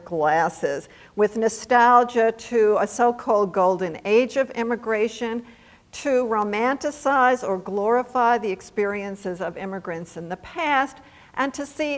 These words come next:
immigrants today as overwhelmingly different and inferior. And I, as you can see, I say, "This is wrong." And so the main theme of my talk today is gonna be to look at what are the parallels with the past,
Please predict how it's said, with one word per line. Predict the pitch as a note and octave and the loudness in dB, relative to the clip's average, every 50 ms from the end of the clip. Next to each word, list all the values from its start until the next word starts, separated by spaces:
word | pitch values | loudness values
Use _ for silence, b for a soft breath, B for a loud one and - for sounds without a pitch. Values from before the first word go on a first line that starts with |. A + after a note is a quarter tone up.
| - - | -6 -6
immigrants | D4+ D#4+ E4 E4 D#4+ - C4+ B3+ A#3+ - | -6 -4 -6 -4 -4 -4 -4 -4 -6 -10
today | - - C4 A3+ A3+ A3+ A3 G#3+ A3 A3 | -10 -8 -6 -2 0 2 2 2 2 2
as | - - G3 - - - | 0 -2 -4 -6 -4 -2
overwhelmingly | G3 G3+ G3 G#3+ G3+ G3+ G#3 A#3 C#4 C#4 C#4 B3 A3 G#3 G3 | -2 0 0 0 0 0 0 0 0 0 -2 -2 -2 -2 -4
different | F3 - G3 F3 F3 - - - D#3 C3+ D#3+ E3 - - _ - | -2 -2 -2 -2 -2 -4 -8 -10 -10 -10 -10 -14 -18 -20 _ -8
and | F3 E3+ E3 | -6 -6 -6
inferior. | D#3+ E3+ D#3+ - - - - E3+ C#3 A#2 A2+ A2+ - B2+ C3 C#3+ F3+ F#3 | -6 -10 -12 -14 -12 -8 -6 -4 -4 -4 -4 -4 -4 -4 -4 -2 -2 -2
And | A3 A#3+ G#3+ | -2 -2 -2
I, | - - A3 A3 G3+ G#3+ G#3 G3+ | -2 -2 0 0 0 0 -2 -4
as | - E3 - | -4 -6 -6
you | F3+ E3+ | -8 -10
can | - F3+ | -10 -12
see, | E3+ - - E3+ D#3+ D#3+ | -12 -8 -6 -4 -4 -2
I | C#3+ D#3+ F3+ | -2 -4 -4
say, | - - D3 - | -4 -6 -8 -10
"This | - D3+ G3 A3+ A#3 A3+ - - | -4 0 2 2 2 0 -2 -6
is | G3 G3 G3+ G3 G3 - - - E3+ D#3 D#3 | -4 -2 -2 -4 -6 -8 -16 -16 -14 -10 -6
wrong." | E3+ F#3+ G3 F#3+ F3 - - - G#2+ - - B B B B B B B B B | -4 -2 0 0 -2 -2 -4 -8 -14 -16 -20 B B B B B B B B B
And | - A3 A#3 | -4 -4 -2
so | A3 - C4+ C4+ C4+ C4 | 0 2 2 4 4 4
the | A#3 C4+ B3 | 2 0 0
main | B3+ C#4 D#4 G#4 G#4+ G4+ | 0 -2 -2 -2 -4 -2
theme | - F#4+ C#4 B3+ | -2 -2 -2 -2
of | B3 A3+ | -4 -2
my | A3+ A3 G#3 G#3 | -2 -2 -2 -2
talk | G#3 - - C#4 A#3 A#3+ A#3+ A#3+ | -4 -6 -2 0 0 0 0 -4
today | - C4 A3 G#3 F3+ E3+ F3+ F3 | -6 -6 -4 -2 0 2 2 2
is | F3 F3+ - | 0 -2 -4
gonna | - - A3+ A#3 G#3+ | -8 -8 -8 -6 -4
be | - A3+ A3+ | -4 -6 -6
to | - - A3+ | -4 -2 0
look | A3+ A#3 A#3 A3+ | 0 0 0 0
at | A3 G#3+ - | -2 -2 -2
what | G3+ G#3+ A3+ B3 D4 | 0 2 4 4 4
are | E4 F4 | 4 2
the | D#4 D4 | 0 0
parallels | - - - G#3+ G3 F#3+ F#3+ F#3 F#3+ F#3+ F3+ E3 E3 F3+ F3 - | -2 -4 -4 -2 0 0 2 2 2 2 2 0 -2 -4 -4 -6
with | - E3+ D#3+ - | -6 -6 -6 -6
the | - D#3+ | -10 -12
past, | - - - B3+ B3+ B3+ B3 B3 B3+ C4 - - - | -12 -10 -6 -4 -2 0 2 0 0 -2 -4 -12 -20